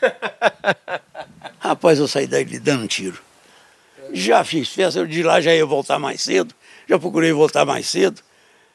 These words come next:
A alegria minha era muito grande, porque aí eu fui ver que, na realidade, a vaca não era argentina, era holandesa, o capim era, era da Grã-Bretanha,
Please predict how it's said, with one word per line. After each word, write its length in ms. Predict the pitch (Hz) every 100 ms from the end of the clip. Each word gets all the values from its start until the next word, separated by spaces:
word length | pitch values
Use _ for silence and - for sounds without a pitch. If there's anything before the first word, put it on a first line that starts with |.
| _ _ _ -
A 80 |
alegria 480 | - 226 185 220 208
minha 200 | 180 185
era 100 | 185
muito 180 | 175 165
grande, 320 | 147 139 147
porque 280 | - - 185
aí 200 | 175 170
eu 80 | 190
fui 220 | - -
ver 360 | 135 185 135 - _ _ _ _ -
que, 80 | 160
na 160 | 165
realidade, 840 | 151 156 123 147 170 143 - - - _ _ _ _ _
a 140 | 139 131
vaca 320 | 139 151 139
não 160 | 131
era 140 | 127 127
argentina, 500 | 113 113 - 151 143
era 160 | 135
holandesa, 640 | 120 113 95 104 156 170 - - - - _ _ -
o 100 | 269
capim 460 | - - 135 131 127
era, 280 | 104 107 247 - _ _ _ _ _ _ _ _ _ _ -
era 460 | 127 120 107 - -
da 140 | 110
Grã-Bretanha, 800 | 120 113 110 - 170 180 180